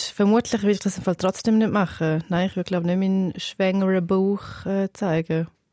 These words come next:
Einfach weil, weiss auch nicht, weil, vielleicht auch, weil ich ja eh schon nie viel Haut zeige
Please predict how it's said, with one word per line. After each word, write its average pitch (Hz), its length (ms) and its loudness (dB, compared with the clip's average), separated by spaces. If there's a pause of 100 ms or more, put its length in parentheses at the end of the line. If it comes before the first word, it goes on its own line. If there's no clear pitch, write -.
(160)
Einfach 196 320 -2
weil, 190 300 2
weiss 196 200 2
auch 202 60 4
nicht, 254 180 2 (300)
weil, 233 240 2 (100)
vielleicht 262 520 -2
auch, 220 200 2
weil 208 140 2
ich 208 200 0
ja 208 100 4
eh 220 240 4
schon 233 400 4
nie 220 360 4
viel 214 300 2
Haut 220 240 0
zeige 185 600 2